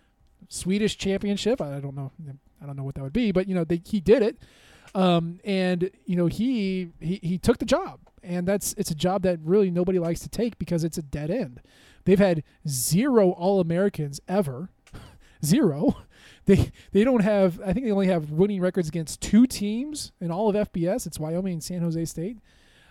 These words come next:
Um, and before twenty fourteen, they'd only been to one bowl game, and they've been playing football for, you know, almost a hundred years. So it's a really tough place to play. You're a small school. It's in Ypsilanti, Michigan, but that is basically Ann Arbor.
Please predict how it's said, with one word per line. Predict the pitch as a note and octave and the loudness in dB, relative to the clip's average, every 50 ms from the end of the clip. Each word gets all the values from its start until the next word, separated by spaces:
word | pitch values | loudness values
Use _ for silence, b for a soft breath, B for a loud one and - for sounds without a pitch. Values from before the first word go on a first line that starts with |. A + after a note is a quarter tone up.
| b b | b b
Um, | - D3 C#3+ C#3+ C#3+ C#3+ D3 F3+ | -12 -10 -8 -8 -8 -10 -8 -6
and | F#3 E3+ | -4 0
before | E3 D#3+ - G#3+ G3+ | 0 2 4 4 4
twenty | - - G#3 G3+ | 4 2 0 0
fourteen, | - - G3+ F#3+ - A3+ A3 | 2 0 0 0 0 -2 -2
they'd | F#3 E3 E3+ | 0 0 2
only | F3+ F#3 F3+ | 2 0 0
been | D#3+ F3 F3+ | 0 0 0
to | E3 D3+ | 0 -2
one | E3 F3+ F3 | -2 -2 -2
bowl | D3 D#3+ F3 F3+ | 0 2 2 2
game, | D#3 D3+ C3 B2+ | 2 -2 -6 -10
and | C#3 D3 | -8 -6
they've | E3 E3 | -4 -4
been | D#3+ | -4
playing | C#3+ F3 F3 E3 D3 | -4 -4 -4 -4 -4
football | - F3+ E3+ - D3 C#3 C#3 | -4 -6 -6 -6 -8 -8 -8
for, | - - D3 C3+ C3 C3 C3 C3+ D#3+ D#3+ | -10 -10 -10 -8 -8 -10 -10 -12 -14 -12
you | C#3+ | -12
know, | C3+ C3+ | -8 -4
almost | E3 E3+ E3 D#3+ - - | -4 -2 -2 -2 -4 -4
a | C3 | -6
hundred | C3 D#3+ D3+ C3+ C3 C3+ | -6 -4 -6 -6 -6 -6
years. | D3+ C#3 B2 - - - - b b b b b b b b | -6 -6 -8 -10 -14 -18 -18 b b b b b b b b
So | - F#3 F3 F#3 | 2 2 2 4
it's | G3+ G3+ - | 4 4 4
a | G#3 | 4
really | F3+ F3+ G#3+ C#4+ E4+ E4 B3+ | 4 6 4 4 4 4 2
tough | - B3 C4 A3 - | 2 2 2 2 0
place | - A3+ A#3 A3+ - | 0 0 0 0 -2
to | - F#3+ | -4 -4
play. | - C4+ C4 F#3 | 0 0 2 2
You're | E3 E3 E3 D#3+ | 2 2 2 2
a | D3+ | 2
small | - - - D#3+ E3 F#3 G#3+ B3 | 0 -2 -2 -2 0 0 2 2
school. | - - - A3 G#3 G#3+ A3 B3 C4 - _ _ _ _ _ _ _ _ _ _ _ - - F3+ F3+ - - | 0 0 0 2 4 4 4 2 -2 -6 _ _ _ _ _ _ _ _ _ _ _ -20 -16 -16 -16 -10 -4
It's | G#3 F#3+ - - - - | -4 -2 -2 -4 -6 -4
in | - G3 F3 F3 - - | -2 -2 -2 -2 -4 -4
Ypsilanti, | A#3+ A3+ - - G#3 F#3 G3+ G#3+ A3+ - G#3 F3+ | -4 -4 -2 0 0 0 0 -2 -4 -4 -4 -4
Michigan, | E3+ G3+ G#3 - D#3+ E3+ E3+ D#3+ | -2 -2 -2 -2 -2 -4 -4 -4
but | E3 D#3 | -4 -4
that | E3+ F#3+ G3 | -2 0 0
is | E3+ D3 | -2 -2
basically | - - F3 A3 G#3+ - - F3+ E3+ D#3+ E3+ | -2 -2 -2 -2 -2 -2 -2 -2 -2 -2 -2
Ann | E3+ D#3 D3+ | -4 -4 -2
Arbor. | D#3 F3+ E3+ C#3+ A#2+ B2 C#3+ | -2 -2 -2 -2 -4 -10 -12